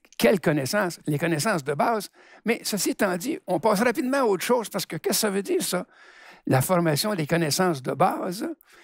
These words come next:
et les autres connaissances. Ben, moi, j'ajoute ceci, c'est, je pense. Et en quoi les connaissances de base acquises nécessaires pour être capable de développer le jugement, comment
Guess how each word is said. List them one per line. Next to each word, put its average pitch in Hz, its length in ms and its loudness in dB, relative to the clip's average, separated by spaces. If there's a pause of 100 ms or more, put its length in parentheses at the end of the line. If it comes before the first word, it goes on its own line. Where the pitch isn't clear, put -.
(160)
et 190 340 2
les 170 360 2
autres 233 300 0
connaissances. 127 480 -2
Ben, 107 200 -6
moi, 185 220 -8
j'ajoute 139 420 -6
ceci, - 440 -6
c'est, - 240 -6 (200)
je - 100 -18
pense. 339 220 0 (760)
Et 139 160 2 (520)
en 170 160 4
quoi 254 260 2
les 165 160 0
connaissances 160 680 0
de 135 140 -2
base 170 400 0
acquises 156 420 -2
nécessaires 151 580 2
pour 127 180 -4
être 123 240 -2
capable 175 360 2
de 135 80 -2
développer 147 480 -4
le 131 120 -4
jugement, 131 440 -6 (600)
comment 254 360 2